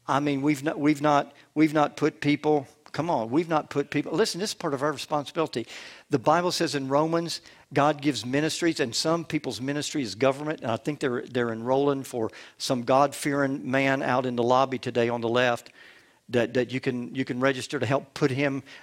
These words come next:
I, I don't even know what race, I, I can't even remember all that J R told me. But out there on the table, even though he's not in your district, he's a godly man, he stands for pro-life.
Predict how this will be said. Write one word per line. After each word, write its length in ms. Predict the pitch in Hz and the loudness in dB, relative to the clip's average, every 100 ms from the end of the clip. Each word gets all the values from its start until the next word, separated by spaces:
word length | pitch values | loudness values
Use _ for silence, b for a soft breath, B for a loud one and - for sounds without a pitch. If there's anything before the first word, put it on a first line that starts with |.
| - | 0
I, 220 | 147 151 | 4 4
I 20 | |
don't 180 | 156 156 | 2 0
even 160 | 147 139 | 0 2
know 140 | 135 | 4
what 180 | 139 123 | 4 2
race, 280 | 123 110 - | 0 -2 -2
I, 140 | 127 - - | -6 -6 -2
I 120 | 127 | -2
can't 240 | 123 - 139 | 0 -2 -2
even 160 | 143 | -2
remember 320 | 139 135 127 117 | -4 -2 -2 0
all 80 | |
that 140 | 117 120 | -2 -4
J 140 | 117 | -4
R 120 | 110 104 | -4 -4
told 240 | 107 95 | -8 -10
me. 140 | 104 b b b b b | -12 b b b b b
But 100 | 120 | 0
out 160 | 123 131 | 2 2
there 120 | 147 | 0
on 80 | 143 | -2
the 80 | 139 | 0
table, 480 | 147 147 117 110 B B B - | 2 2 0 -6 B B B 0
even 180 | 151 165 | 2 4
though 140 | 151 | 2
he's 120 | 131 | 2
not 140 | 147 156 | 0 0
in 60 | |
your 120 | 143 | -2
district, 520 | 131 147 139 165 160 B B B | 0 0 2 0 -2 B B B
he's 280 | - 135 117 | -4 -2 -2
a 60 | 120 | -2
godly 420 | 113 135 135 147 | 2 4 4 2
man, 260 | 139 143 135 | 2 0 0
he 80 | |
stands 320 | 117 - 135 123 | -2 0 0 -2
for 140 | 113 | -8
pro-life. 840 | - 143 139 135 143 143 - - | 0 2 4 6 4 2 -6 -12